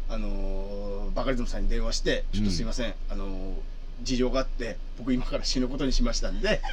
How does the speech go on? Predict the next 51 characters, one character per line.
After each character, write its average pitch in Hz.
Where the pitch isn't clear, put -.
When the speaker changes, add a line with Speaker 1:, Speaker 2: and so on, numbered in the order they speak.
Speaker 2:
う -
ん。 110
Speaker 1:
あ 123
の、 113
ラ 131
イ 135
ブ 135
出 147
れ 160
な 151
く 131
な 127
り 131
ま 147
す -
け 131
ど、 151
Speaker 2:
う -
ん。 -
Speaker 1:
ほ 156
ん 143
と 151
申 151
し 160
訳 147
ご 139
ざ 143
い 143
ま 139
せ 135
ん」 -
っ -
つ -
っ -
て、 -
Speaker 2:
う 127
ん。 95
Speaker 1:
「こ 131
こ 135
へ 127
飲 151
ん 139
で 131
く 107
だ 110
さ 131
い」 120
っ -
つ -
っ -
て -